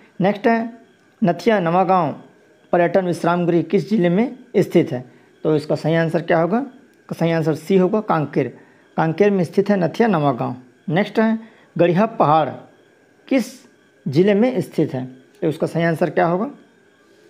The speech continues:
इसका सही आंसर होगा ए, कांकेर जिले में गड़िया पहाड़ स्थित है। ये क्वेश्चन व्यापम में भी पूछा गया था और पीएससी में भी पूछा गया है।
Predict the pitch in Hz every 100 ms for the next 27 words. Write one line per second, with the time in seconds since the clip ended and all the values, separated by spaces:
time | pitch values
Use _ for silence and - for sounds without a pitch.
0 | _ _ _ 143 160 160 175 170 170 180
1 | 202 - 214 - 156 143 190 180 180 175
2 | 151 143 170 160 175 269 - - - 151
3 | 170 151 147 160 165 - 185 147 127 127
4 | 170 170 165 165 160 165 160 151 180 202
5 | - - - 165 147 165 165 180 160 156
6 | 277 - - 160 170 139 127 123